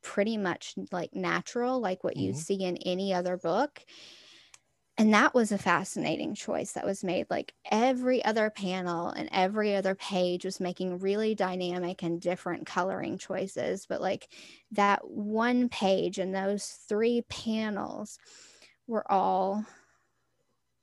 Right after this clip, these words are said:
Speaker 1: almost completely natural and completely devoid of these really dynamic coloring choices. Again, don't know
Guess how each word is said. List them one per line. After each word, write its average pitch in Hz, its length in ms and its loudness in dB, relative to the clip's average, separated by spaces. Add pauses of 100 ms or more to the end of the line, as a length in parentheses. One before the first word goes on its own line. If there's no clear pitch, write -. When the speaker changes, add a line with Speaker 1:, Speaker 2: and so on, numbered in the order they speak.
Speaker 1:
almost 208 680 -2
completely 208 540 -4
natural 190 520 -4
and 185 120 -8
completely 196 600 -4
devoid 180 540 -2
of 180 120 -2
these 175 240 -4
really 175 240 -2
dynamic 170 520 -4
coloring 196 440 -4
choices. - 580 -8 (420)
Again, 208 520 -2
don't 185 260 0
know 196 520 -2